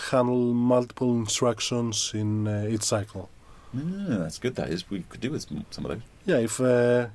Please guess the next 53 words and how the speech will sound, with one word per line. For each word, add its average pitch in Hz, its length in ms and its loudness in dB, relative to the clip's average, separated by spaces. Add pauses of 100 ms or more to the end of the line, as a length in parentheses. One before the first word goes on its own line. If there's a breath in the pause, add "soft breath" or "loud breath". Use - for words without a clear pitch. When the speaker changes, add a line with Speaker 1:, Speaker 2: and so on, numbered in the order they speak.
Speaker 1:
if 135 100 2
they're 143 160 6
independent 131 460 2
to 127 80 0
each 120 160 0
other, 127 340 4
then 107 360 -2
you 101 160 -2
can 107 260 -2
just, - 380 -4 (460)
you 98 60 -8
know, 82 100 -10 (440)
send 117 280 0
them 107 100 0
all 107 120 0
away. 98 300 -4 (540 loud breath)
Speaker 2:
Well, 208 120 10
that 208 100 6
sounds 139 180 0
good, 175 200 2
but 127 120 -6
what's 170 160 2
a 139 40 -4
V 160 180 2
L 147 100 2
I 135 100 2
W? 90 280 -2 (960 loud breath)
Speaker 1:
V 165 100 4
L 180 120 6
I 156 40 6
W 139 400 4
is - 340 -4
very 147 300 4
long 156 360 8
instruction 135 480 0
word. 170 280 4
Speaker 2:
Very 185 240 6
long 196 180 0
instruction 98 400 -2
word? 147 160 0
What's 180 160 -2
that - 140 -6
then? 80 100 -6 (520 loud breath)
Speaker 1:
Uh, 151 520 8 (180)
so 156 340 6
it's - 360 0
a 143 340 8
special 147 380 0
type 139 300 0
of 131 160 -2
processor 143 440 2
with, 120 460 -2
uh, 117 240 2